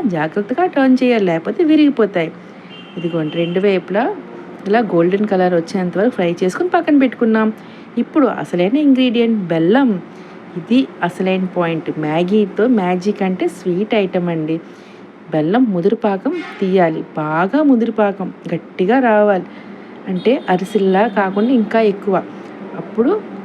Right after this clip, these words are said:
బాగుంటుంది. ఇప్పుడు ఈ మ్యాగీ వేసేసి రెండు వైపులా టర్న్ చేస్తూ పాకం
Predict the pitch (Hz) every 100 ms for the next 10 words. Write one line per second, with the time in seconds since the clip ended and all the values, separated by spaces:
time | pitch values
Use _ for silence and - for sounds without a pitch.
0 | - 185 185 185 170 170 160 214 339 302
1 | 208 170 165 175 208 196 175 175 190 -
2 | 320 185 180 190 226 240 208 208 202 190
3 | 180 190 196 180 175 - 285 - 165 170
4 | 226